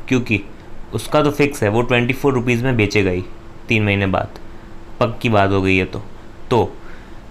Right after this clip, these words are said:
अब इससे क्या हुआ, farmer को एकदम safe feel हुआ, यानी उसने अपने आप को protect कर लिया।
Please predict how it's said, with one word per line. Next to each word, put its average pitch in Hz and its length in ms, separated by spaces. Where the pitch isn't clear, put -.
अब 123 160
इससे 156 260
क्या 160 160
हुआ, 143 240
farmer 123 360
को 147 260
एकदम 139 300
safe 139 360
feel 110 180
हुआ, 92 220
यानी 117 320
उसने - 220
अपने 151 220
आप 151 100
को 160 100
protect 123 440
कर 101 140
लिया। 95 240